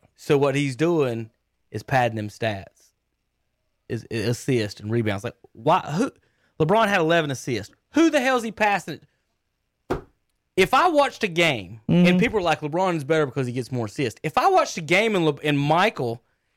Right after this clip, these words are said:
Speaker 1: had eleven assists and they lost,
Speaker 2: And they lost, yeah.
Speaker 1: I'm like, "Shoot the effing ball!"
Speaker 2: Mm-hmm.
Speaker 1: Like, under what, what circumstance? I just don't get it. Why people think a wide open Alex Caruso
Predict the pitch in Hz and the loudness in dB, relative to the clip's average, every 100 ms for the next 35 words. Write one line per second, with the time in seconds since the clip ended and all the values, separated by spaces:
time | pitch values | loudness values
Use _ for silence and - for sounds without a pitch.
0 | _ _ _ _ _ _ - 208 165 147 | _ _ _ _ _ _ 0 4 4 4
1 | 185 233 254 202 - - 214 311 - - | 4 4 2 -2 0 4 6 4 -2 -18
2 | - _ _ _ _ _ _ - 180 160 | -20 _ _ _ _ _ _ -2 2 2
3 | 139 143 147 151 139 135 139 120 107 - | 2 4 6 6 6 6 6 4 0 -4
4 | 127 113 98 - 349 320 269 _ _ - | 0 2 2 2 4 4 2 _ _ -8
5 | - 480 466 480 453 339 370 403 415 415 | 0 4 4 4 0 4 2 2 2 4
6 | 392 339 247 127 131 127 120 113 _ _ | 6 6 4 2 4 4 2 -2 _ _
7 | - _ 254 - 339 339 302 359 - 277 | -20 _ -2 0 0 0 0 0 -2 -2
8 | 381 - - 294 294 214 - 160 131 120 | -2 -2 -6 -4 -4 -10 -4 -4 -4 -6
9 | 170 196 262 277 254 185 151 208 143 131 | -4 -2 -4 -2 -2 -2 0 2 2 2
10 | 156 156 151 185 220 220 190 170 131 117 | 2 2 0 -6 -6 -4 -4 -2 -2 0
11 | 131 175 196 185 156 147 120 110 - _ | 0 2 2 2 2 0 -4 -6 -12 _
12 | _ _ - 185 220 185 - 151 151 185 | _ _ 0 2 2 -2 -10 -2 2 2
13 | 175 117 73 71 | 0 -4 -6 -8